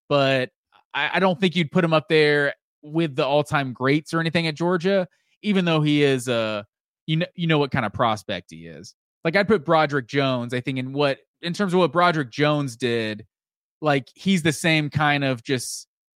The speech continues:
uh, you know, athletic, physically, ath-, like, just physically gifted, but, I mean, he was, like, three ten or something. He's nowhere near the size of Amarius Mims,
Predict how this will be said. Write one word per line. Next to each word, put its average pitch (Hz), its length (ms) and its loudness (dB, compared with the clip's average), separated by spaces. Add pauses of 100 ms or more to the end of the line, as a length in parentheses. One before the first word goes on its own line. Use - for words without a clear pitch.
(140)
uh, 117 540 -2 (160)
you 170 80 -8
know, 139 100 -6
athletic, 151 640 0 (400)
physically, 151 680 0
ath-, 135 160 0
like, 127 160 -2 (100)
just - 240 -10 (200)
physically 165 340 2
gifted, 147 540 0
but, 131 240 0
I 139 40 -10
mean, 131 120 -4
he 135 80 -2
was, 143 100 0
like, 120 180 0
three 117 200 -2
ten 120 340 -2
or 101 80 -6
something. 107 240 -8
He's 131 140 -2
nowhere 120 280 2
near 120 180 0
the 110 100 -6
size 113 420 0
of 110 80 -8
Amarius 110 480 -6
Mims, 127 400 -6